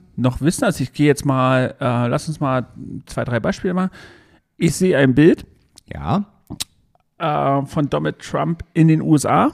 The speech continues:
Speaker 2: Mhm.
Speaker 1: der in Handschellen aus dem aktuellen Gerichtssaal geführt wird.
Speaker 2: Ja.
Speaker 1: True or not true?
Speaker 2: Naja, not true.
Speaker 1: Ja. <laughs> Ist ja logisch, weil ich weiß es, ich war dabei. Ne? Aber, aber du weißt, was ich meine.
Speaker 2: Ja, ja,
Speaker 1: Also das
Speaker 2: ja.
Speaker 1: Bild geht wahrscheinlich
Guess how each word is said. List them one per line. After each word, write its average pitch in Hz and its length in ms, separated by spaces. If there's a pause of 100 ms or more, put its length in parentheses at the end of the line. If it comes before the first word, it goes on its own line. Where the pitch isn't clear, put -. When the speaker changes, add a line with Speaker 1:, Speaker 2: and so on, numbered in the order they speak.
(140)
Speaker 2:
Mhm. 113 260 (360)
Speaker 1:
der 160 160
in 156 220
Handschellen 190 560
aus - 280
dem - 160
aktuellen 156 560
Gerichtssaal 131 640
geführt 117 400
wird. - 260 (160)
Speaker 2:
Ja. 113 120 (680)
Speaker 1:
True 240 320
or 214 140
not 170 240
true? - 280 (840)
Speaker 2:
Naja, 104 260
not 117 220
true. - 240 (340)
Speaker 1:
Ja. - 300 (460)
<laughs> - 1120
Ist - 100
ja 160 80
logisch, 165 360
weil 156 200
ich 143 60
weiß 147 280
es, 127 120
ich 127 140
war 139 100
dabei. 143 300 (340)
Ne? 180 100 (380)
Aber, 190 260
aber 196 120
du 202 60
weißt, 208 180
was 190 60
ich 160 60
meine. 160 160
Speaker 2:
Ja, 139 100
ja, 139 120
Speaker 1:
Also 156 140
das 147 100
Speaker 2:
ja. 104 80
Speaker 1:
Bild 208 260
geht 196 200
wahrscheinlich 180 440